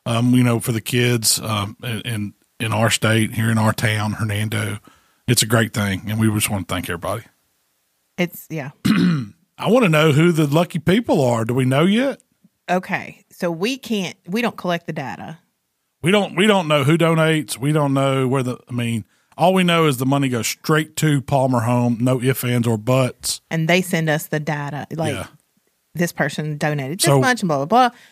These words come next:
Speaker 2: Um, and they had a big, uh, fundraiser this week. So she, she called me this morning and said they're wrapping it up and she's gonna send me all the data. So
Speaker 1: So,
Speaker 2: we will
Speaker 1: so
Speaker 2: be letting everybody who, um, won know.
Speaker 1: How are we gonna let 'em know?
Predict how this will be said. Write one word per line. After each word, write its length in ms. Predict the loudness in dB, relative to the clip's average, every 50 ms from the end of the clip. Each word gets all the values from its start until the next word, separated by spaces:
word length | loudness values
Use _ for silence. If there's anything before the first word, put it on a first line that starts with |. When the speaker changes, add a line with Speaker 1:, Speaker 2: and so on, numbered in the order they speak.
| _ _ _ _ _ 0 2
Speaker 2:
Um, 320 | 4 4 2 2 0 -2 -2
and 180 | -2 -2 2 2
they 160 | 2 2 2
had 140 | 2 0 -2
a 40 | 0
big, 380 | 0 0 0 0 -2 -6 -12 -20 _ _ _ -2
uh, 120 | -2 -2 -2
fundraiser 680 | -2 0 0 2 2 2 0 -2 -2 -4 -4 -6 -6 -4
this 260 | -4 -4 -4 -2 -2
week. 360 | 0 0 0 -2 -4 -8 -12
So 240 | -8 -4 -4 -4 -2
she, 600 | -4 -2 0 0 2 2 2 0 -2 -4 -8 -14 -20 _ _ _ _ _
she 300 | -12 -10 -8 -8 -8 -8 -12 _ _ _
called 260 | -6 0 2 2 4 4
me 80 | 2
this 180 | 0 -2 -2 0
morning 180 | 0 2 2 2
and 80 | 0
said 140 | -2 -2 -4
they're 100 | -2 -2
wrapping 320 | 0 0 0 0 0 -2 0
it 100 | 2 2
up 180 | 0 0 0
and 120 | -4 -6 -6
she's 260 | -4 -6 -6 -6 -6
gonna 200 | -6 -6 -4 -4 -6
send 240 | -6 -6 -6 -4
me 280 | -4 -4 -6 -8 -10 -12 _ _
all 100 | -8 -8
the 100 | -6 -6
data. 300 | -6 -6 -6 -8 -8 -2
So 220 | 2 2 4 4 2 0
Speaker 1:
So, 40 | 0
Speaker 2:
we 100 | 0 2
will 80 | 2 2
Speaker 1:
so 80 | 2
Speaker 2:
be 160 | 2 2 2 2
letting 280 | 2 0 0 0 -4
everybody 460 | -4 -4 -4 -4 -4 -4 -4 -4 -6
who, 280 | -6 -6 -6 -6 -6 -6
um, 300 | -6 -8 -8 -8 -10 -10 -12 _
won 340 | -8 -6 -6 -6 -6 -6 -8
know. 240 | -8 -8 -8 -8 -4
Speaker 1:
How 180 | -2 0 2 4
are 40 |
we 100 | 4 4
gonna 160 | 4 4 4 4
let 120 | 2 2
'em 80 | 2 2
know? 240 | 2 0 -2 -4